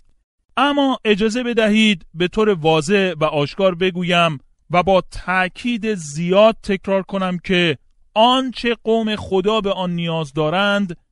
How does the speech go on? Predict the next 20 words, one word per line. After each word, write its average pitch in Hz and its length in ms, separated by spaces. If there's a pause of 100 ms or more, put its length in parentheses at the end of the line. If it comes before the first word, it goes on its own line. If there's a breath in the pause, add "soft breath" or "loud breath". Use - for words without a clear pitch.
(180)
تا 180 180
به 170 200
سوی 226 400
خدا 190 460
بازگشت 151 440
کنند، 175 560 (320)
اعتراف 214 1000
به 190 220
گناهان 185 760
می‌باشد. 123 720 (680)
آنها 143 280
نیاز 165 420
دارند 170 500 (280)
در 160 300
نور 202 680
کلام 185 600
خدا 165 720 (240)
خود 143 300
را 139 160
ببینند. 120 760